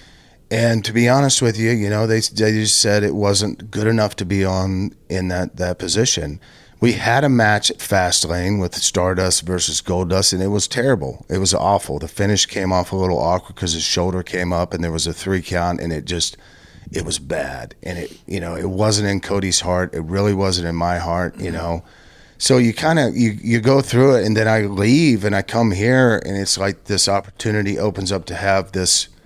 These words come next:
Speaker 1: WrestleMania moment on Double or Nothing, our first pay-, pay-per-view, you know. Um, let's, let's,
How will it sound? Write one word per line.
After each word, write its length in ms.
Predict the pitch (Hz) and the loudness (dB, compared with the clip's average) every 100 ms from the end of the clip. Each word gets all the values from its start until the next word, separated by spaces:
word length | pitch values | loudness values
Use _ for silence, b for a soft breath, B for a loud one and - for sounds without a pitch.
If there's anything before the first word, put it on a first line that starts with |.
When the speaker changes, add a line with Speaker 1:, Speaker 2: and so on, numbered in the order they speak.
| b b b b b b b b _ - _ - | b b b b b b b b _ -20 _ -2
Speaker 1:
WrestleMania 680 | 117 120 123 117 110 107 | 0 2 4 4 4 2
moment 300 | 104 104 107 | 2 2 2
on 140 | 98 92 | 0 0
Double 260 | 107 101 | 0 2
or 80 | 107 | 2
Nothing, 340 | 98 101 - 95 | 2 0 -2 -4
our 100 | 92 | -4
first 340 | - 98 - | -2 -2 -2
pay-, 160 | 107 101 107 - | -2 -2 -4 -8
pay-per-view, 560 | - 110 110 98 90 92 | -2 -2 0 -4 -2 -2
you 200 | 90 90 | -2 -2
know. 320 | 87 92 92 - | -2 -2 -4 -6
Um, 500 | 92 90 90 87 80 - b b b b b b b - - | -6 -4 -4 -6 -10 -16 b b b b b b b -14 -2
let's, 260 | 113 - - | 0 0 0
let's, 360 | 107 - - | 0 0 -2